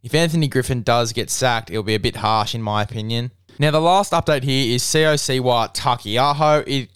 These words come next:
is said that he missed round five due to a minor calf tightness issue,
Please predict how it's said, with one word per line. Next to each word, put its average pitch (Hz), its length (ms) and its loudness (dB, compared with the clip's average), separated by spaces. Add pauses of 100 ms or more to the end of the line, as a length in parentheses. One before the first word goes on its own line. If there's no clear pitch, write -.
is 127 160 -6
said 147 380 0
that 131 80 0
he 123 100 -4
missed 151 380 -4
round 147 320 0
five 139 440 2
due 127 200 -4
to 127 120 -2
a 113 60 0
minor 143 480 2
calf 127 500 -4
tightness 143 600 -2
issue, 147 460 0